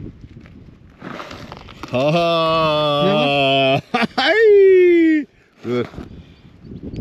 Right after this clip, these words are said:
Speaker 1: Bak. Ne var arkadaşlar orada, gördünüz mü?
Speaker 2: Aa.
Speaker 1: Netliğe bak. Gördün mü adamlar nereyi yapmış?
Speaker 2: Ulan ne diyorsun ya?
Speaker 1: Şuraya bak, şuraya bak.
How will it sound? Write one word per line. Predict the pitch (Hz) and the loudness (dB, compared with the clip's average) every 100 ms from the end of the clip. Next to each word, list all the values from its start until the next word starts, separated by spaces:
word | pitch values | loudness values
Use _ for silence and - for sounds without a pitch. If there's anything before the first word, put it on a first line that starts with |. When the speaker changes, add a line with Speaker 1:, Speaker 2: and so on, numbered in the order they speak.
| 92 | -12
Speaker 1:
Bak. | 95 95 - - - - - - - _ _ _ - _ _ - - - - - - | -10 -12 -14 -18 -16 -16 -18 -20 -20 _ _ _ -20 _ _ -16 -10 -8 -8 -8 -6
Ne | 110 | -2
var | 131 139 | 0 2
arkadaşlar | 139 131 135 131 123 127 131 | 2 0 -2 -4 -4 -2 0
orada, | 131 131 | 0 0
gördünüz | 131 131 131 170 143 104 | 2 0 0 0 -2 -4
mü? | 87 - - | -8 -10 -10
Speaker 2:
Aa. | 151 165 185 185 180 175 160 _ _ _ _ - - | -8 -6 -6 -6 -8 -12 -16 _ _ _ _ -16 -2
Speaker 1:
Netliğe | 113 120 - 127 135 127 | 0 0 0 0 2 2
bak. | 104 - - _ _ _ _ _ _ | -2 -6 -20 _ _ _ _ _ _
Gördün | 95 107 151 135 | -4 -2 -2 -2
mü | |
adamlar | 104 101 104 101 | -4 -6 -6 -6
nereyi | 98 101 98 95 | -6 -4 -4 -4
yapmış? | 90 - 135 | -6 -8 -8
Speaker 2:
Ulan | 156 151 147 | -4 -4 -4
ne | |
diyorsun | 165 196 - 165 | -8 -10 -10 -10
ya? | 139 127 - | -12 -14 -10
Speaker 1:
Şuraya | 104 110 95 | -8 -6 -8
bak, | 90 | -12
şuraya | - 92 85 - | -12 -12 -12 -14
bak. | 90 | -18